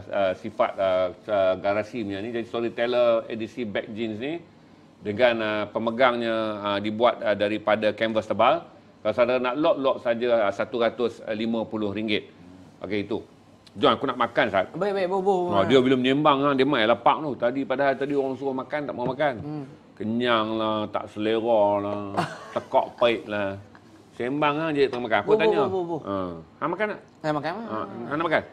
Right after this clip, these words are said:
Speaker 2: Tak, saya makan, saya
Speaker 1: Ha,
Speaker 2: makan ni.
Speaker 1: okey, okey.
Speaker 2: Sandwich, sandwich ni
Speaker 1: Hmm,
Speaker 2: boleh letak
Speaker 1: aku,
Speaker 2: ni,
Speaker 1: aku
Speaker 2: bukan
Speaker 1: makan
Speaker 2: perhiasan.
Speaker 1: si-, ah, hang makan sandwich. Tak apa, hang makan dulu, lagi sedap pula.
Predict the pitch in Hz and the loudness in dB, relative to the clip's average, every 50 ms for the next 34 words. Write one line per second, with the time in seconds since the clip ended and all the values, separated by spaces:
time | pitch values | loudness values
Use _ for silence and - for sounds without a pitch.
0 | - - - 135 165 165 131 123 127 127 - 135 101 98 92 - 143 143 135 - | -12 -4 0 0 0 0 -2 -6 -10 -8 -6 -4 -4 -4 -2 -4 -4 -6 -6 -6
1 | 90 82 85 82 156 143 156 165 170 165 175 170 175 170 95 101 101 98 95 92 | -8 -8 -8 -8 -8 -8 -8 -8 -8 -8 -8 -8 -8 -8 -6 -6 -6 -4 -4 -4
2 | 90 - 82 - 110 113 107 104 107 110 117 117 - 123 120 110 143 143 110 110 | -4 -6 -4 -2 0 0 0 0 0 0 0 0 0 0 0 0 -4 -4 -4 -4
3 | 110 104 104 107 104 117 110 107 107 107 104 98 107 104 101 98 98 - - - | -4 -4 -6 -6 -8 -8 -8 -6 -6 -6 -6 -6 -4 -4 -4 -6 -6 -10 -20 -20
4 | - - - - - - - - - - - - 107 110 127 151 - 190 185 165 | -20 -20 -20 -20 -20 -20 -20 -20 -20 -16 -6 -2 0 2 2 2 4 4 4 4
5 | 165 139 151 156 156 - 147 147 156 - - 117 117 113 110 | 4 2 0 0 0 -2 0 4 6 6 6 6 4 0 0